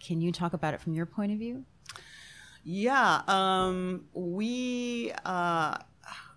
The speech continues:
Speaker 2: knew how important that role was. They're all important, but, you know, we needed somebody who was a fresh face. We needed somebody new, and, and, um, I had something really specific in mind, and, and casting kept sending us these sort of stereotypical nerds,
Speaker 1: Mm-hmm.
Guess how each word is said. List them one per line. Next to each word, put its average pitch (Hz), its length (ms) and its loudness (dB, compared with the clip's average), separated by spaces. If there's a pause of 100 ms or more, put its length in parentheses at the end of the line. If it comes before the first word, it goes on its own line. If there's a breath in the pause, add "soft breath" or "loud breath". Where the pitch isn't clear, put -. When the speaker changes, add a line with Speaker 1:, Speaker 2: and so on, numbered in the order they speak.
(140)
Speaker 2:
knew 196 580 2
how 175 240 2
important 165 480 -4
that 135 200 -4
role 139 260 -4
was. - 280 -4
They're 214 180 0
all 208 300 2
important, 143 500 -4
but, 160 300 -4
you 175 100 -6
know, 147 360 -6 (220)
we 185 200 -6
needed 185 280 -2
somebody 160 800 -4
who 151 160 -6
was 135 160 -8
a 123 60 -12
fresh - 380 -8
face. 135 360 -8
We 139 120 -10
needed 143 240 -10
somebody 139 340 -8
new, 143 380 -6
and, 139 180 -10 (540 loud breath)
and, 151 340 -4
um, 139 500 -4
I 175 80 -6
had 220 180 -4
something 165 320 -2
really 156 240 -4
specific 160 560 -4
in 151 140 -6
mind, 151 320 -6
and, 143 340 -6
and 143 280 -6
casting 180 480 -4
kept 160 240 -8
sending 156 400 -4
us 143 220 -6
these 135 200 -10
sort 135 140 -8
of 131 60 -10
stereotypical 143 920 -6
nerds, 127 640 -6
Speaker 1:
Mm-hmm. 156 260 0